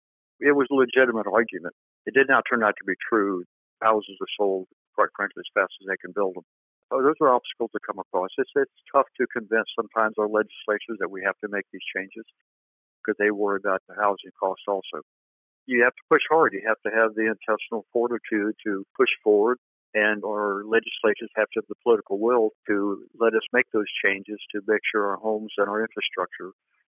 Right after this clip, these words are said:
are able to withstand these storms. It, it makes life so much easier when you come out. Yeah, you got trees down, you got debris everywhere, but your house is intact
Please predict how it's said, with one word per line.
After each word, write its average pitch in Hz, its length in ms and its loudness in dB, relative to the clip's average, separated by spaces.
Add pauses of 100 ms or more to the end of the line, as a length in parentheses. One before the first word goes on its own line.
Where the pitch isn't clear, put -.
(100)
are 95 140 -2
able 101 220 0
to 92 80 -14
withstand 95 440 -4
these 87 120 -14 (100)
storms. - 340 -20
It, - 140 -8 (380)
it - 100 -6
makes 104 220 -6
life 95 180 -2 (240)
so 127 60 -6
much 117 240 -2
easier 104 320 0 (420)
when 107 120 -6
you 92 140 -10
come 104 140 -2
out. 101 200 2 (160)
Yeah, 110 80 4
you 107 140 2
got 104 140 2 (100)
trees 131 260 2
down, 110 440 4 (380)
you 107 80 0
got 107 120 4
debris 113 320 4
everywhere, 101 460 2
but 104 160 -10
your 101 140 -4
house 117 240 0
is 104 100 -20
intact 95 420 0